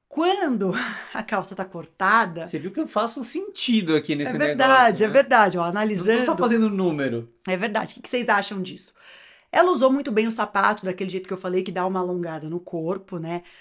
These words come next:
Speaker 1: Mas realmente tiveram algumas questões aí que a gente, que foram muito bem analisadas pelo nosso
Speaker 2: Calça capri, mais um que vai ter mais gente falando não do que sim.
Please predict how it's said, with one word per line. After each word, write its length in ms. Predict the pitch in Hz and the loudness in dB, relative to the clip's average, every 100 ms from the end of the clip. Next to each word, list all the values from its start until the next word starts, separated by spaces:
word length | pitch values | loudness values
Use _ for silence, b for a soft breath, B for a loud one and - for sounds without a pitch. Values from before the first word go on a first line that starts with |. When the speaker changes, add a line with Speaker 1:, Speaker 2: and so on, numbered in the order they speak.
| B B | B B
Speaker 1:
Mas 180 | 233 247 | -4 -2
realmente 300 | 294 294 311 | 0 0 -2
tiveram 300 | - 277 294 | 0 0 2
algumas 280 | 277 294 285 | 0 -4 -4
questões 680 | 311 294 - 247 262 262 220 | -6 -6 0 2 4 2 4
aí 160 | 214 | 2
que 60 | 240 | 2
a 40 | |
gente, 380 | 233 247 269 226 - B | -2 -4 -4 -6 -6 B
que 80 | - | -4
foram 180 | 294 294 | 0 0
muito 160 | 294 | 0
bem 160 | 262 277 | 0 0
analisadas 640 | 269 262 254 226 220 208 | 2 2 2 4 2 0
pelo 200 | - 226 | -4 -2
nosso 600 | 220 220 214 220 202 180 170 | 0 0 -2 -2 0 0 -2
Speaker 2:
Calça 400 | - 233 269 - | -6 -4 -2 -2
capri, 360 | 247 180 143 - | 0 0 0 -2
mais 260 | 151 175 160 | -4 -2 -2
um 80 | 185 | -4
que 100 | 196 | -2
vai 140 | 180 | -2
ter 120 | 180 | -2
mais 260 | 160 165 190 | -4 -4 -4
gente 340 | 175 170 - | -4 -6 -8
falando 400 | - 156 156 151 - | -6 -6 -6 -8 -10
não 440 | 135 139 160 185 | -10 -6 -6 -6
do 160 | 190 165 | -10 -12
que 140 | 170 | -12
sim. 400 | 180 - 120 110 | -12 -10 -8 -8